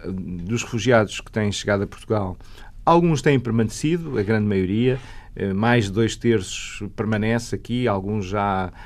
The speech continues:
quase há ano e meio. Outros têm decidido continuar a sua viagem,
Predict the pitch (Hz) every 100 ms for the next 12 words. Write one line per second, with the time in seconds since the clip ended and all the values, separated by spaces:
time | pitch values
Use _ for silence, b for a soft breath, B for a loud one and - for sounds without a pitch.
0 | B - 107 90 98 98 101 95 95 98
1 | 143 B B B B - 190 190 120 101
2 | - - B B - 151 165 - 180 165
3 | 180 185 175 170 151 147 143 147 147 139
4 | - 127 113 135 123 123 151 165